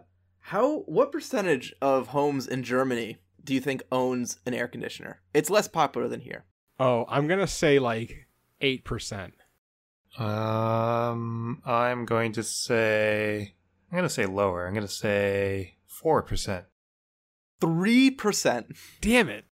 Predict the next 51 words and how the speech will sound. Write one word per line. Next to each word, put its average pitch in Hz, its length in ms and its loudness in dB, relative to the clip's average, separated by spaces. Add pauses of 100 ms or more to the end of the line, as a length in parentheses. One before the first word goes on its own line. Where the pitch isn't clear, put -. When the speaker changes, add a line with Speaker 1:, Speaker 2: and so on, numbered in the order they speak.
(280)
Speaker 1:
That's 240 200 2
crazy. 180 560 2
I, 180 180 0
I, 160 280 2 (240)
like, 135 380 0 (280)
you 139 60 2
know, 123 280 4
cushy 180 460 4
American 131 720 0
lifestyle. 127 840 -6
I'm 123 140 -8
sure 120 300 -2
all 123 200 -2
our 117 200 -4
foreign 123 260 0
listeners 113 320 -8
are 113 60 -10
like, 117 260 -8 (180)
"Yeah, 117 180 0
uh-huh. 127 280 -4 (260)
I 117 100 -6
don't 123 100 -6
get 117 180 -4
it. 117 100 -10
I 117 60 -6
don't 117 100 -6
get 110 140 -10
the - 60 -20
thing." 117 180 -10 (240)
Crazy 202 420 4
to 160 60 0
me 147 80 2
that 127 140 4
this 127 120 -4
many 135 120 -2
people 117 160 -6
don't 120 100 -4
have 117 100 -6
A 113 120 -2
Cs. 110 320 -10 (340)
There's 202 260 4
still 330 180 0
summer 240 280 2
over 135 180 4
there. 143 120 4
It's 185 140 0
still 262 180 4
warm. 202 320 0
It's 165 100 -4
still 269 160 4
hot. 196 320 6